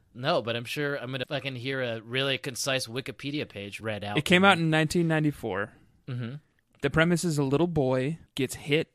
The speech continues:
Speaker 2: He's on his bike and he gets hit by a car.
Speaker 1: Okay.
Speaker 2: And a crime boss, a mafioso crime boss,
Speaker 1: Okay.
Speaker 2: gets out of the car and says, "Uh, shit, I can't have this on. No cops, no lawyers.
Speaker 1: Mm-hmm.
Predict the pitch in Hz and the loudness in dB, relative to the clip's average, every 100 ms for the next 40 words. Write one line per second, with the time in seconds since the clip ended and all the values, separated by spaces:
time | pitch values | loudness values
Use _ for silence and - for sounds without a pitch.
0 | - 139 139 139 127 123 139 156 127 107 | -4 0 2 0 -2 0 0 -2 -6 -6
1 | - 117 110 101 95 - 90 104 160 _ | -6 -6 -4 -6 -8 -4 -2 -2 -6 _
2 | _ 127 110 110 _ _ - - 127 120 | _ -8 -8 -10 _ _ -8 0 2 2
3 | 117 - _ - - 160 170 233 143 113 | -2 -6 _ -12 0 6 6 6 4 2
4 | 107 - 143 127 131 - 135 131 - 127 | -2 -2 -4 0 -2 -2 0 0 0 -6
5 | - 127 160 131 92 110 - - - 131 | -4 -2 -2 -4 -6 -8 -10 -12 -12 -4
6 | 127 120 110 104 110 - 104 104 107 - | -2 -2 -4 -4 -6 -2 -2 -2 -4 -8
7 | 104 98 95 - 139 120 110 - 156 127 | -6 -6 -8 -4 -2 -2 -2 0 2 2
8 | - 113 - 123 120 117 117 - 95 101 | 0 -10 -8 -6 -4 -4 -6 -6 -8 -8
9 | 85 143 147 - 120 110 - 117 117 104 | -6 2 2 2 -2 -2 -6 -4 -4 -4
10 | 98 92 95 - - 139 139 | -6 -8 -10 -14 -12 -10 -10